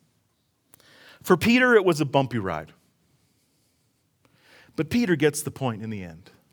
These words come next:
He gets the fact that Jesus has to die, that Jesus has to rise again, that, and that he had to ascend to the Father. And then with that, Peter also learned that he's gonna have to die to himself.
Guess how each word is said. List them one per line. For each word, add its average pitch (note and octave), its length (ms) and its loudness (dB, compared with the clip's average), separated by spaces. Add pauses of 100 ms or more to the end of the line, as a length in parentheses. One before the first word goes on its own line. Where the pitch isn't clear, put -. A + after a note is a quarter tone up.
(1600)
He F#3+ 120 0
gets B3 320 2
the D#3 160 0
fact D#3 320 2
that D3 80 2
Jesus A3+ 500 -2
has G3 360 0
to E3+ 120 -2
die, C#3+ 420 2 (220)
that E3 200 4
Jesus A#3+ 480 0
has G#3+ 260 0
to F#3+ 120 0
rise E3+ 320 2
again, D3 380 2 (200)
that, F#3 160 8
and F3+ 140 -2
that G#3 120 6
he G#3+ 100 0
had A#3+ 320 2
to A#3 120 0
ascend F3+ 340 0
to D3+ 60 0
the C#3 100 0
Father. F#3+ 680 -4 (1500)
And F3 140 2
then G3 160 4
with C4 220 0
that, F3 240 2
Peter B3+ 320 2
also G3+ 360 2
learned F3+ 440 2 (200)
that F#3 160 6
he's A3 220 0
gonna A3 240 2
have A#3 340 2
to C4 120 0
die A#3+ 340 4
to A3+ 160 -4
himself. A#2 420 0